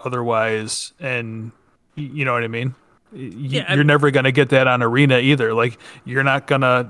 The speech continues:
Speaker 1: message, you know, Noob Poner sixty-nine and say, "Hey, will you be my friend?"
Speaker 2: Yeah. I mean,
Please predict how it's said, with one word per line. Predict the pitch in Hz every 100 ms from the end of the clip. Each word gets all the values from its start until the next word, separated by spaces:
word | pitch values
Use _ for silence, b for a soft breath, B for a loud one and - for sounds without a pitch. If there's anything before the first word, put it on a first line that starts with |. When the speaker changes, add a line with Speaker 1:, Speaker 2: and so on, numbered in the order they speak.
| 120
Speaker 1:
message, | 131 131 - 139 117 127 -
you | 135
know, | 120
Noob | 123 131 123
Poner | - 123 127
sixty-nine | 131 151 - 143 120 123 131
and | 120
say, | - 117
"Hey, | 120 131
will | 117
you | 113
be | 113 120
my | 117
friend?" | - 110 110 139 b b _ _ -
Speaker 2:
Yeah. | 202 185 139 b b b b _
I | 170
mean, | 175 175 170